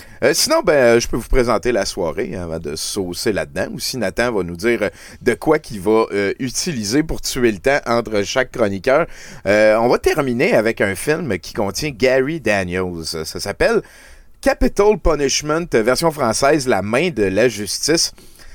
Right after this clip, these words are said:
Euh, c'est un petit peu triché avant de se lancer là-dedans. Je veux, je veux mentionner deux affaires qui sont au clair pour tout le monde avant que, hein, c'est, c'est en fin de soirée, mais je vais le répéter aussi sûrement.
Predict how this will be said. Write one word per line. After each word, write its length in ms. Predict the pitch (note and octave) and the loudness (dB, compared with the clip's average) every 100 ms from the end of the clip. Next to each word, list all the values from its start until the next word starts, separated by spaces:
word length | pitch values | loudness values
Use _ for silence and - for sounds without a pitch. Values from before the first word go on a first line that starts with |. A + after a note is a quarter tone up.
| - | -2
Euh, 60 | B2+ | 0
c'est 240 | - - | 0 0
un 140 | G#3 G3 | -2 -2
petit 180 | - - | -4 -4
peu 160 | C4+ | -2
triché 580 | - F3+ C3 - E3 G3+ | -2 -4 -2 0 0 2
avant 220 | B2 B2+ | 2 2
de 140 | D#3 B2+ | 0 -2
se 180 | - | 0
lancer 300 | B2+ A#2 - | 0 0 0
là-dedans. 440 | C3 G2 F2 C3+ D3 | 0 0 2 2 2
Je 140 | G#2+ | 0
veux, 360 | G#2 G#2 F2+ F2+ | 0 2 0 -2
je 100 | F#2 | -2
veux 320 | A2 A2 G#2 | 0 2 2
mentionner 500 | G2 A2 - A2+ A2 | 0 -2 0 -2 0
deux 240 | A2 D3+ C#3+ | 0 2 2
affaires 380 | A2 A#2+ B2+ C3 - - - | 0 2 0 0 -10 -20 -6
qui 80 | - | -2
sont 240 | B2 A2+ | 0 0
au 80 | A2 | -2
clair 280 | B2 C3 C#3 | 0 0 0
pour 160 | - | -2
tout 140 | - C#3 | 0 0
le 60 | |
monde 300 | G#2+ G2+ D#3 | 0 -2 -4
avant 280 | F2+ F2 F#2 | -4 -4 -6
que, 380 | - F#2 E2+ D#2+ | -4 -2 -2 -2
hein, 280 | D#2+ G2 G#2 | -4 -4 -6
c'est, 220 | - F2+ | -6 -8
c'est 180 | - E2 | -8 -8
en 140 | E2+ | -8
fin 160 | - F#2 | -8 -10
de 40 | |
soirée, 460 | - F2 D#2+ F#2 D3+ | -8 -8 -4 -2 -2
mais 220 | G#2+ E2+ | -2 -6
je 80 | E2 | -4
vais 80 | G2 | -4
le 80 | |
répéter 380 | F#2 G2 G2+ G#2 | -2 -4 -4 -6
aussi 220 | G2 G2+ | -10 -10
sûrement. 380 | C3 G2+ E2 C#3+ | -8 -8 -4 -6